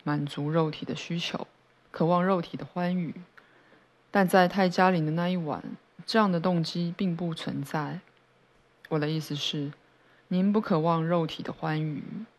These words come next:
而是追求别的目标，孩子。因此，那一晚发生的事必须用别的词形容。这里不仅是用词不同，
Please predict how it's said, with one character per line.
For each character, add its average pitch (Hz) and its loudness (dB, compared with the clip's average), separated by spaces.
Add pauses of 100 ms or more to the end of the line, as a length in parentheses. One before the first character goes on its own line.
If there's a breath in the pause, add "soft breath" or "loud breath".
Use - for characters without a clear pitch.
(160)
而 165 2
是 165 -2
追 190 -2
求 147 -4
别 147 -6
的 143 -8
目 165 -4
标， 156 -6 (640)
孩 143 -6
子。 - -10 (1200)
因 151 0
此， - -6 (760 loud breath)
那 180 4
一 175 8
晚 151 8
发 170 8
生 180 4
的 170 2
事 170 0
必 165 -4
须 170 -2
用 170 0
别 143 -2
的 156 -2
词 139 -6
形 143 -4
容。 143 -6 (680)
这 226 4
里 190 2
不 170 -2
仅 175 0
是 175 -2
用 180 2
词 - -8
不 143 -8
同， 147 -8